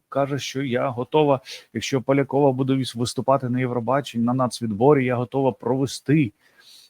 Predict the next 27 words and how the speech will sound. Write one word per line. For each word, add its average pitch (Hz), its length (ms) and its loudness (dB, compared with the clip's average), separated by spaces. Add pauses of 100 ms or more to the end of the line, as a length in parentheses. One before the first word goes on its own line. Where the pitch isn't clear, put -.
(120)
е, 107 240 -4
цей 117 200 -2
нацвідбір. 117 560 0
Їй 117 180 2
вже 110 180 0
раз, - 380 -2
каже, 104 220 -2
пропонували, 139 640 2
але 101 180 2
вона 107 240 0
там 95 160 -12 (1000)
відмовилась. 117 680 0
Е, 113 220 -2
і 175 300 0
багато 156 380 4
хто, - 200 -4
до 165 100 -2
речі, 151 300 -2 (180)
підтримав 147 480 0 (840)
Олю. 101 320 -2
Там 90 240 -10 (840)
шоу-біз 120 560 -4
вибухнув 135 680 0
в 104 80 -10
соцмережі, 117 840 -2
в - 40 -20
коментарях. 160 800 2